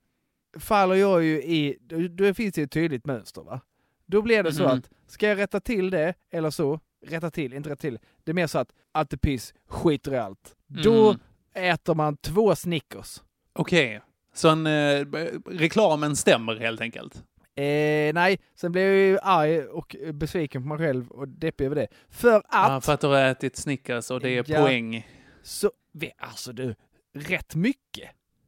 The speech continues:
Speaker 2: Nej, det är jordnötter i det. En jordnöt är ju så här femton poäng, typ.
Speaker 1: Jag har ju,
Speaker 2: Alltså, det
Speaker 1: jag har ju trettiotvå poäng om dagen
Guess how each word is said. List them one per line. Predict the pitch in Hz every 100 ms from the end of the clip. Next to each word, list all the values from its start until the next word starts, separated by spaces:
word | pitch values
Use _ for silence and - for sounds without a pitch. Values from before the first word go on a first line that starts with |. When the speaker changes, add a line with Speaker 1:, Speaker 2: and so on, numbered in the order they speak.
| _ _ _ -
Speaker 2:
Nej, | 131 123
det | 127
är |
jordnötter | 120 127 151 147 131 113 147
i | 143
det. | 131
En | 120 131
jordnöt | 147 156 139 123
är | 135
ju |
så | 123
här | 127 117
femton | - - - 143 160 151 113 113
poäng, | 117 151 143 110
typ. | 113
Speaker 1:
Jag | 160 202
har | 254
ju, | 202
Speaker 2:
Alltså, | 170 143 147 151
det | 185
Speaker 1:
jag | 196
har | 226
ju | 196 175 165
trettiotvå | - - 214 - _ 160 - 196 190 127
poäng | - 165 117
om | 120
dagen | 135 131 110 107